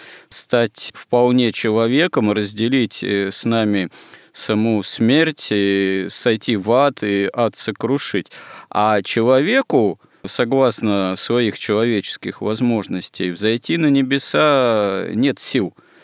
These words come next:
Человек может действительно, вооружаясь подвижническим образом жизни, будучи даже исихастом, к примеру, подойти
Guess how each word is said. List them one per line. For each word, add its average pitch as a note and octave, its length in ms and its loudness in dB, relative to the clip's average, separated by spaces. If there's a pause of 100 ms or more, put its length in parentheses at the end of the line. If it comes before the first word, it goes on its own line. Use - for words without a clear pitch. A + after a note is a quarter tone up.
(220)
Человек B2+ 440 2
может B2+ 500 0
действительно, A2 840 0 (540)
вооружаясь A2+ 1040 0
подвижническим A2 920 0
образом G2+ 500 -2
жизни, F#2+ 800 -2 (460)
будучи G#2+ 480 -2
даже F2 360 -8
исихастом, B2+ 800 -2
к - 60 -12
примеру, F#2+ 840 -2
подойти C3 800 0